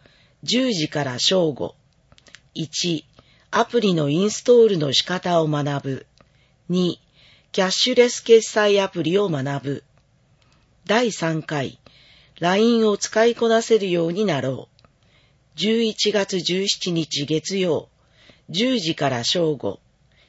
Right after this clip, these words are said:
一、ラインの使い方や、市公式ラインを学ぶ。二、安全なスマホの使い方を学ぶ。申し込み方法。九月六日土曜から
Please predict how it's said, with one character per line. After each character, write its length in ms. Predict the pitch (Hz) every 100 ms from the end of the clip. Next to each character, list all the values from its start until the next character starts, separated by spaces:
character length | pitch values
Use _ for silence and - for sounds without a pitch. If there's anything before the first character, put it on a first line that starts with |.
| _
一、 520 | 151 151 - 170 151 - _ - - - _
ラ 160 | 165 180
イ 120 | 208
ン 120 | 226
の 120 | 220 202
使 300 | - 196 190
い 100 | -
方 280 | 175 180
や、 300 | 165 156 156 - _ _ -
市 260 | - 214
公 280 | - 208 226
式 280 | 247 - 240
ラ 160 | 226 220
イ 160 | 202
ン 100 | 190
を 60 | 220
学 320 | 185 139 127
ぶ。 200 | 127 - _ _ _ _ _ _ _
二、 340 | 170 180 175 - _ _ _ -
安 260 | 185 233
全 300 | 240 240 220
な 140 | 214 202
ス 140 | 190
マ 160 | 190 208
ホ 140 | 208
の 140 | 196
使 280 | 185 - 180
い 80 | 175
方 340 | 170 165 170
を 100 | 190
学 340 | 185 123 127 120
ぶ。 180 | 117 - _ _ _ _ _ _ _ _ _ _ _ -
申 180 | 226 247
し 100 | -
込 160 | 233
み 140 | 226 214
方 260 | 214 196
法。 380 | 175 160 139 - _ _ _ _ _ _
九 140 | - 254
月 340 | 233 226 160
六 240 | 151 170 175
日 220 | 170 160
土 140 | 151
曜 260 | 175 202 165
か 160 | 151
ら 220 | 123 117